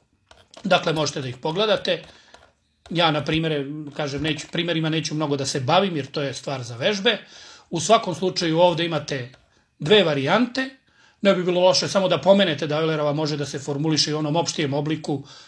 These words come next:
sa ax plus b i da izvedete, dakle, za n jednako dva, vodeći računa o ovim izvodima. Dakle, onaj međukorak kod y drugo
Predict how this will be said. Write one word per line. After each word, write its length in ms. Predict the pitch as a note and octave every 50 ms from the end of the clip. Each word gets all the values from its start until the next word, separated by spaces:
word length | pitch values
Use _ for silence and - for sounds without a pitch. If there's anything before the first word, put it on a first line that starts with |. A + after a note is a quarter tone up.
| _
sa 220 | - - - D#3+ D3+
ax 460 | D3+ D#3+ D3+ C#3+ C#3+ C#3 C#3 - - -
plus 240 | C#3+ C3+ B2 A2
b 340 | A2+ B2+ D3+ F3 G#3+ A#3+ A#3+ - - - - - - - - - _ -
i 160 | - B3 C4
da 100 | G3 E3+
izvedete, 560 | D#3+ C#3 B2+ C3+ D#3+ G3 G3 G3 F#3 - F3+
dakle, 400 | D3 D#3 D#3+ D#3 - D#3+ D3+ D#3+ D3+ - -
za 220 | D#3+ C3+ D#3 D#3 D#3
n 120 | E3+ E3+
jednako 400 | D#3+ E3 C#3+ D3 C#3 C#3+ - C3
dva, 400 | A#2 B2 C#3 F#3 A3 A3+ G#3+ - - - - _ _ -
vodeći 380 | D#3 F#3 F3+ F#3+ - - F3 D#3+
računa 400 | D#3 D#3 - E3 E3 F3+ E3+ D#3
o 60 | D#3
ovim 200 | D3 D3 C3 C3
izvodima. 440 | C#3+ D3+ D3+ F#3+ G3+ A3 A#3 A#3 G#3
Dakle, 240 | G3+ F#3 - F#3
onaj 280 | F#3 G3+ A3+ A#3 G#3 E3 - - - - - _
međukorak 840 | - D#3+ G3+ A#3 G3 E3 G3+ G3 - G#3 G#3 F3+ D3+ C3+ - - -
kod 220 | - - E3+ D3 -
y 120 | F#3+ F#3+ G3 - - - G#3 G3 E3+ D#3+ D3+ D3
drugo 360 | E3 F3+ G3 D3+ B2 A#2+